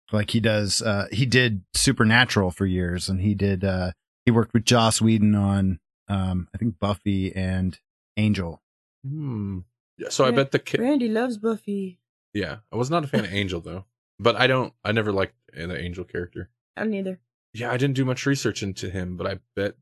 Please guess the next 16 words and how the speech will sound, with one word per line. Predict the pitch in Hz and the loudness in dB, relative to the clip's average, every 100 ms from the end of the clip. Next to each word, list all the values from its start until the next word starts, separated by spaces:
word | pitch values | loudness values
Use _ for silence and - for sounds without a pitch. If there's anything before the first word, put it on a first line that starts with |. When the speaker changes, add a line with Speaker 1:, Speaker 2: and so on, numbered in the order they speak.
| _ | _
Speaker 2:
the | 101 | -8
Tick | 92 - 104 - | -6 -6 -6 -6
cartoon | - 101 - 113 107 104 | -6 -8 -6 -6 -4 -6
series | - 92 90 90 | -6 -6 -6 -8
was | 85 | -12
kind | - 92 90 | -12 -10 -10
of | 90 | -10
his | 92 - - | -12 -12 -10
into | 95 92 - | -10 -8 -10
television. | - 101 90 92 90 85 95 _ _ _ - | -6 -6 -4 -6 -8 -14 -18 _ _ _ -2
Speaker 1:
Oh | 120 101 | 0 0
yeah, | 98 92 | -4 -6
Speaker 2:
I | 90 | -6
would | 92 | -6
Speaker 1:
yeah. | 92 | -6
Speaker 2:
imagine. | 92 90 92 | -6 -8 -10